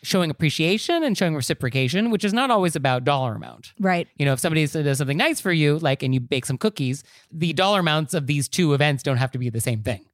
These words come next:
Speaker 1: It's just like, "Oh, you did something very nice for me. I did something very nice for you." Like, that is now equal. So it's about sentiment, not about dollars.
Speaker 2: Yeah,
Speaker 1: So
Speaker 2: I agree.
Speaker 1: I think, yeah, so the money thing, but yeah, we have had questions that have slipped this in. So
Speaker 2: I
Speaker 1: this
Speaker 2: always
Speaker 1: is
Speaker 2: think
Speaker 1: an
Speaker 2: it's a
Speaker 1: interesting
Speaker 2: dangerous thing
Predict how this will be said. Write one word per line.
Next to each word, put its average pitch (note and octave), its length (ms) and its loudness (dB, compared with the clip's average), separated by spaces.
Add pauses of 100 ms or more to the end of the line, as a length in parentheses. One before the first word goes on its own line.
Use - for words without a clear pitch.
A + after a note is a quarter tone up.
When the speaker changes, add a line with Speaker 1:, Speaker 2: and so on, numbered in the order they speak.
Speaker 1:
It's C3 160 -2
just B2 180 2
like, B2 220 -2
"Oh, G#3 240 2
you D3 120 0
did C#3+ 120 -2
something C#3 220 -2
very C3+ 120 -2
nice E3+ 200 -2
for C#3+ 80 -4
me. C3 100 -2
I A#2+ 80 -2
did A#2+ 160 -8
something A2+ 240 -6
very A2 140 -10
nice A2 160 -8
for - 100 -12
you." A2 140 -6
Like, A2 140 -8 (100)
that A#2 220 -4
is A2+ 140 -6
now A2+ 140 -6
equal. A2+ 500 -12
So A2 300 -2
it's C3 240 -6
about B2+ 240 -2
sentiment, B2+ 440 0
not A2 200 -4
about G#2+ 240 -4
dollars. G#2+ 560 -6
Speaker 2:
Yeah, F3 320 0 (120)
Speaker 1:
So C#3 160 0
Speaker 2:
I B2+ 40 4
agree. E3+ 300 0
Speaker 1:
I D3 80 4
think, B2+ 460 -6
yeah, G3+ 180 2
so A3 180 2
the G#3 160 2
money B3+ 300 2
thing, D#4 240 0
but A#3 120 0
yeah, A#3+ 300 2
we G#3+ 220 2
have C4+ 160 0
had D#4 180 -2
questions C#4 360 -2
that A3+ 100 0
have G3 160 -4
slipped - 240 -6
this A#3 180 -2
in. C4+ 220 -2 (380)
So E3+ 120 -2
Speaker 2:
I D#3 40 0
Speaker 1:
this C#4 120 2
Speaker 2:
always C#4+ 120 2
Speaker 1:
is - 40 -2
Speaker 2:
think - 80 2
Speaker 1:
an - 60 2
Speaker 2:
it's F#3+ 80 -2
a - 20 0
Speaker 1:
interesting C4 200 -2
Speaker 2:
dangerous C4+ 320 0
thing A3+ 460 -2